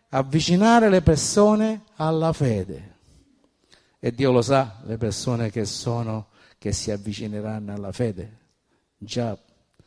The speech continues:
prima della fondazione del mondo. Sa chi si avvicinerà alla fede, allora spingerà qualcuno a parlargli di Dio. Spingerà qualcuno a, a dire qualcosa da parte di Dio.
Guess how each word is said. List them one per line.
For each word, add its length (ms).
prima 280
della 220
fondazione 540
del 140
mondo. 560
Sa 480
chi 200
si 160
avvicinerà 600
alla 200
fede, 280
allora 280
spingerà 720
qualcuno 840
a 180
parlargli 520
di 200
Dio. 340
Spingerà 600
qualcuno 840
a, 260
a 240
dire 460
qualcosa 580
da 140
parte 320
di 200
Dio. 340